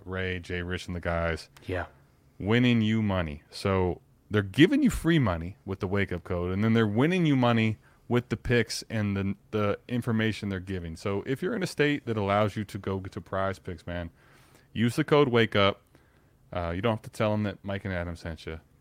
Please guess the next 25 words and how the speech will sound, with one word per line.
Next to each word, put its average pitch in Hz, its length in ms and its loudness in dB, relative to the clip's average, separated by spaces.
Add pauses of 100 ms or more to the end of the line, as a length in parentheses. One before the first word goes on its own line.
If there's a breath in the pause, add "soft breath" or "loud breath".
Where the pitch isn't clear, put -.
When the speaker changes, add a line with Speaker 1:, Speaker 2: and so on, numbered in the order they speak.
Speaker 1:
but 82 260 -8
just, - 360 -8
just 107 220 -6
go 131 140 4
do 120 240 6
it, 107 100 2
man. 87 260 -4 (140)
Uh, 87 260 -8
you, 87 200 -8
you, 98 240 -8
you'll, 107 420 -4 (440)
you'll 139 100 0
be 185 120 -4
surprised. 175 600 0 (120)
This 117 200 -4
team 131 300 -2
is 107 180 -4
winning 110 300 0
you 104 80 0
money, 87 260 -2
man. 80 200 -8 (300)
I 95 60 -8
believe 92 300 -2
Speaker 2:
<laughs> 123 80 -4
Speaker 1:
that. 123 100 -14